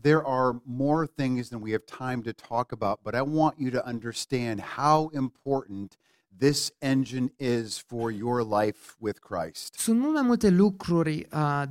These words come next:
Speaker 2: de discutat decât avem timp în dimineața aceasta, dar vreau să înțelegeți cum funcționează motorul acesta al, al creștinului în viața lui cu Hristos.
Speaker 1: Today,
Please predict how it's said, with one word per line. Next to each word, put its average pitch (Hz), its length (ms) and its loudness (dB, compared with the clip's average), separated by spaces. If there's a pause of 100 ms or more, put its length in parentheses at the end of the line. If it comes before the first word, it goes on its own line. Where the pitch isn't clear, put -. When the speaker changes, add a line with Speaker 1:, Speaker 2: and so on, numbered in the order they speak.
Speaker 2:
de 160 260 0
discutat 160 600 2
decât 165 280 -2
avem 175 280 2
timp 190 320 2
în 165 100 -2
dimineața 156 440 -2
aceasta, 156 480 -2
dar 160 240 -2
vreau 170 200 -2
să 294 120 -2
înțelegeți 254 520 -2
cum 262 320 2
funcționează 208 840 4
motorul 208 760 2
acesta 180 640 0 (340)
al, 170 420 -4
al 160 260 -4
creștinului 196 880 2
în 156 140 -2
viața 190 380 2
lui 160 140 2
cu 156 140 -4
Hristos. - 580 -4 (1080)
Speaker 1:
Today, 139 580 2